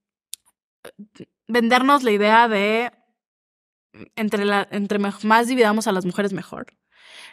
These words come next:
¿no? Y a-, y vie-, tiene que ver con una palabra que se remonta, esta palabra ya existe para los varones, esto de fraternidades, tiene que ver con lo mismo que sororidad, pero la fraternidad hablaba solamente de los vínculos entre hombres,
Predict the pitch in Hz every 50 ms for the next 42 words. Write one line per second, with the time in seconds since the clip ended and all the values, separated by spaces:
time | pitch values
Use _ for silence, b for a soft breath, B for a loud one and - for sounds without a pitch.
0 | B - 190 214 247 247 - - 220 220 214 208 214 - - 226 233 233 233 220
1 | 202 233 240 247 233 - 208 - - 254 247 247 262 247 - 254 247 247 247 254
2 | 247 247 247 247 247 247 - - 202 214 214 214 220 226 214 233 220 214 226 240
3 | 247 240 - - - 208 185 185 185 202 214 220 220 202 233 233 240 - - _
4 | _ _ _ _ _ _ _ _ _ _ _ 220 202 - 262 233 - 220 208 214
5 | 226 220 214 214 214 - - - 269 262 - - 349 349 339 330 320 311 320 302
6 | 285 294 285 302 302 330 349 349 - - 233 - - 254 247 226 - - 226 214
7 | 214 214 - 220 208 214 214 220 233 240 254 262 269 302 359 466 - - - -
8 | _ _ _ _ _ _ _ _ _ _ _ _ - 220 220 226 226 220 - 226
9 | 226 233 233 233 - 240 226 214 208 202 202 208 233 254 247 - 262 269 262 254
10 | 247 - 262 247 247 233 226 214 220 233 254 - _ 220 202 196 202 202 208 -
11 | 202 196 202 208 202 208 208 214 214 220 220 220 214 220 226 220 - 240 226 233
12 | 240 240 233 220 214 226 214 202 190 185 - 208 202 196 214 208 208 - 214 208
13 | 208 226 233 240 254 247 254 247 269 359 381 - -